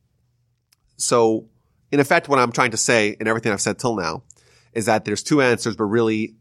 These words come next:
those two answers are just different halves of that same whole. And therefore, I think we can say that when Ramchal, when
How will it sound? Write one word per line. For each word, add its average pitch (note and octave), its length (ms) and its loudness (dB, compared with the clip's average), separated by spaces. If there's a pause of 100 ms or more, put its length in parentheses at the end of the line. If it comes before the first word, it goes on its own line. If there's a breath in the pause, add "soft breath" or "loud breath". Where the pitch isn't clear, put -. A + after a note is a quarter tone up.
those A#2 220 2
two B2 160 -2
answers G#2+ 260 -4
are G2+ 80 -4
just A#2 240 -6
different G#2 320 -8
halves G2+ 600 -2
of G2+ 320 -4
that F#2+ 200 -4
same F#2+ 520 -4 (140)
whole. F#2 440 -2 (1500)
And B2 160 -4
therefore, B2+ 720 2 (380)
I A#2+ 120 0
think F#3 420 -4
we C3+ 160 0
can D#3+ 520 0
say A#2+ 680 2
that A#2+ 260 -2
when A#2+ 240 -2
Ramchal, A2 800 0
when G#2+ 260 -4